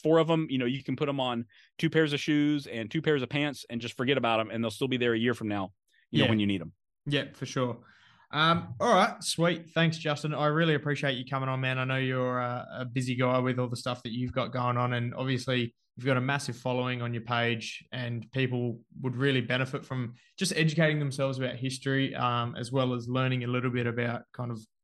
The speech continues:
Speaker 2: where, how the world has gotten to the place that it has. Um, it generally has to do with, you know, guys like Jerry, um, and these guys that have kind of done things in the shadows,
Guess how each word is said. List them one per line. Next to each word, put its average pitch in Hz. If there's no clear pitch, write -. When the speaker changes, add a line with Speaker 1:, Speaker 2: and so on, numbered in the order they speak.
Speaker 2:
where, 139
how 147
the 147
world 135
has 131
gotten 135
to 131
the 120
place 127
that 123
it 123
has. 131
Um, 120
it 117
generally 127
has 120
to -
do 117
with, 113
you 127
know, 120
guys 123
like 117
Jerry, 120
um, 120
and 120
these 120
guys 123
that 120
have 110
kind 123
of 113
done 123
things 123
in 120
the 117
shadows, 117